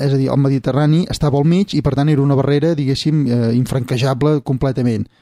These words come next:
Eh, ho diguem per... a vegades, quan, quan anem amb aquestes cronologies tan àmplies, co-, i com que ara fa poc va sortir aquesta notícia d'això de que el Mediterrani, quan es havia dessecat i quan es havia tornat a reomplir,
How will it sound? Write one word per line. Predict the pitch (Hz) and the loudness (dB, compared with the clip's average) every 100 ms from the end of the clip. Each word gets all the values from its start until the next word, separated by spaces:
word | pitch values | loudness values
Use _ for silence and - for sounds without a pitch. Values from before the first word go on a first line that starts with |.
| _ - | _ -6
Eh, | 127 | -2
ho | 131 | 0
diguem | 151 156 | 2 2
per... | 147 | -2
a | - - - - | -4 -14 -12 -4
vegades, | 139 151 175 | 0 2 4
quan, | 175 160 147 - | 4 2 0 0
quan | 147 | 2
anem | 160 160 | 4 4
amb | 156 | 2
aquestes | 156 - | 0 -2
cronologies | - 151 143 143 139 | 0 2 2 2 0
tan | 151 | 2
àmplies, | 165 139 139 185 - - - _ | 2 2 2 0 -2 -12 -20 _
co-, | - - | -10 -6
i | 135 | -4
com | 131 | -2
que | 123 | 0
ara | 147 | 0
fa | 143 147 | 2 2
poc | 151 | 0
va | 147 | 0
sortir | 147 135 | 0 0
aquesta | 147 - 143 | -2 0 0
notícia | 131 170 - 139 | 2 0 2 0
d'això | 131 - 135 | 0 0 0
de | 131 | 0
que | 131 | 0
el | 131 123 123 120 123 123 | 0 0 0 0 0 0
Mediterrani, | 131 131 127 123 151 160 156 | 0 0 -2 -2 0 2 2
quan | 139 131 | 0 0
es | 127 | 0
havia | 135 131 | 0 0
dessecat | 127 143 123 165 170 156 | -2 -4 -2 0 0 0
i | |
quan | 135 131 | 0 0
es | 131 | 0
havia | 131 | 0
tornat | 131 127 | 0 0
a | 120 | -2
reomplir, | 123 123 - 165 151 | 0 0 0 2 2